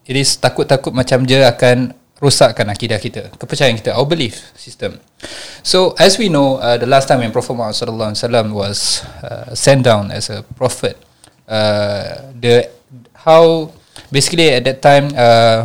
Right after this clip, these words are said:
most of the people there at the Mecca are worshippers of idol.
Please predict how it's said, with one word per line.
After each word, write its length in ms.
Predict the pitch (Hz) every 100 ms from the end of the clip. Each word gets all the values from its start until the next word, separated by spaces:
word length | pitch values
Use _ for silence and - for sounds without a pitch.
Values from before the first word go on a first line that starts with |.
| 113
most 240 | 147 180
of 160 | 135 120
the 40 |
people 240 | 120 123 120
there 240 | 117 113
at 160 | 113 107
the 80 | 113
Mecca 400 | 113 127 147 - _ _ _ 110
are 640 | 107 107 104 104 107 98 _
worshippers 640 | 110 117 - - 117 -
of 80 | 107 101
idol. 240 | 101 101